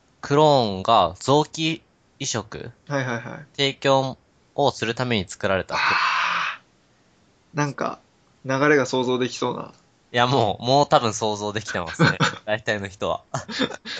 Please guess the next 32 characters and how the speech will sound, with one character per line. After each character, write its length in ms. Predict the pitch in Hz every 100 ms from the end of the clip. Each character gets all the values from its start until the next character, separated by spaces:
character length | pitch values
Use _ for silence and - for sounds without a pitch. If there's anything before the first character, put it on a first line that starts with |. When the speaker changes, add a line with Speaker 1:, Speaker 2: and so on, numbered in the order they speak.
| - -
Speaker 2:
な 100 | 127
る 80 |
ほ 100 | 127
ど 140 | 123 123
ね。 300 | 131 139 156 160 - _ _ _ _
Speaker 1:
は 180 | - 90
い。 80 | 82 95 _
Speaker 2:
あ 1120 | 120 117 120 120 120 117 117 117 117 117 120 120
ー、 40 |
そ 240 | 120 - 139
う 60 |
い 120 | 135 135
う 60 |
系 220 | 135 131
ね。 300 | 127 135 147 156 _ _ _ _
Speaker 1:
そ 460 | - - - 95
う 40 | 85
で 100 | 82
す、 160 | -
そ 140 | - 85
う 20 |
で 100 | 82
す。 260 | - - - - _ _ _ _ _ _ _ _ _ _ _ 92
そ 200 | - 107
れ 60 | 92 -
で、 180 | 110 - _ - - - _
「お 60 | 92
前 220 | 87 87
は 120 | 92
本 280 | - 131 139
当 140 | -
に 240 | 143 143